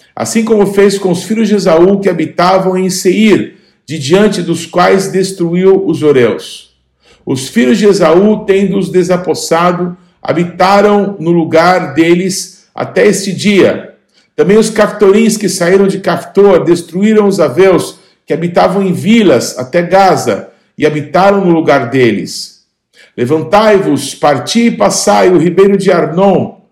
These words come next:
Eis que na tua mão tenho dado a Seom, amorreu, rei de Resbom, e a sua terra. Passa a possuí-la e contende com eles em peleja.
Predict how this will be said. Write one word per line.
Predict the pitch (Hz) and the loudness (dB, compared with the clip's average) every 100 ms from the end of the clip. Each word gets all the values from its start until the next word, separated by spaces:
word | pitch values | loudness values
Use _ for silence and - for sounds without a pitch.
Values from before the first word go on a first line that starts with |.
| _ _ _ _ | _ _ _ _
Eis | 185 226 - | 2 2 0
que | - 202 | -4 -2
na | 180 | -2
tua | - 233 233 | -2 0 2
mão | 180 175 202 196 | 2 2 2 2
tenho | 180 180 | 0 0
dado | 147 170 175 175 170 170 170 | 0 2 2 2 2 2 2
a | 131 | -4
Seom, | 123 - 170 196 196 123 107 127 | -8 -2 2 4 2 0 -6 -10
amorreu, | - 143 139 151 220 165 - - _ _ | -10 -6 -2 2 4 4 0 -8 _ _
rei | 175 226 | 0 0
de | 175 | 0
Resbom, | 175 160 127 131 147 120 87 - _ _ _ _ _ - | -2 -2 -2 0 0 0 -4 -14 _ _ _ _ _ -4
e | 147 | -2
a | |
sua | 135 - 233 196 | -2 0 0 0
terra. | - 143 117 104 - - _ | 0 0 0 -2 -12 -18 _
Passa | 202 240 - 214 | 0 0 0 -2
a | |
possuí-la | 214 208 - 190 220 220 156 110 98 - _ | 0 0 0 0 2 2 2 2 -2 -12 _
e | 143 | -8
contende | - 190 190 240 226 | 0 0 2 0 0
com | 214 208 190 | -2 0 2
eles | 190 180 151 | 2 2 -2
em | 160 | -4
peleja. | 151 139 139 131 110 92 | -4 0 2 2 0 -6